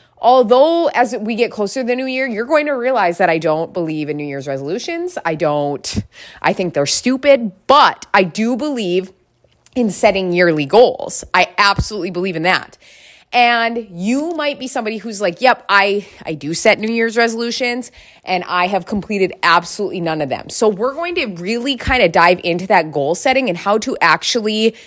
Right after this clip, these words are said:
accomplish our goals, right? But before we can do that, we have to, we have to address the number one reason why you're not accomplishing your goals. There is one very specific reason, which I'm about to tell you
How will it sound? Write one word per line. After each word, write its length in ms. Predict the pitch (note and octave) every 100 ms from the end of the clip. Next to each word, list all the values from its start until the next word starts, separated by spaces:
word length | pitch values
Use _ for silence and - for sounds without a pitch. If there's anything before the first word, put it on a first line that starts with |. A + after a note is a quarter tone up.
| - _ _ _ _ -
accomplish 480 | - E4+ A4+ G#4+ C#4
our 80 |
goals, 320 | G#3 F#3+ E3 F3
right? 280 | F3+ D4
But 240 | - C4 - - _ -
before 360 | C#4+ D4+ F4
we 120 | G#4
can 120 | F4+ C4
do 120 | C#4+
that, 200 | A#3+ F3+
we 180 | B3 F4+
have 300 | - G4+ -
to, 280 | F#4 C4 - _
we 140 | A3 D4+
have 180 | E4 F#4
to 80 | F4+
address 540 | A3+ G#3 A#3+ D3+ -
the 200 | - A#3+
number 540 | A#3 A3 A3 A#3 C#4+ B3+
one 160 | A3
reason 320 | G3+ G#3+ F#3
why 160 | F3 F3
you're 200 | E3 F3
not 640 | E3 E3 D#3+ F3 - - _ _ _ -
accomplishing 600 | F#3 G#3+ E3+ F3 E3+ E3+
your 140 | D3+
goals. 480 | C#3 A#2 F2+ - - - - - -
There 220 | A#3 C#4
is 140 | C4+
one 560 | E3 F#3+ G#3+ A3+ C#4 C#4+ - _
very 580 | E3+ D#3+ F#3+ G3+ B3 D4
specific 720 | D#4 - D4+ - A3+ C4 -
reason, 400 | F#3 D#3+ E3 F#3+
which 180 | E3+ E3+
I'm 140 | D#3
about 220 | F3 G3 G3
to 80 |
tell 200 | A#3+ F3
you 280 | A#2+ D3+ B3+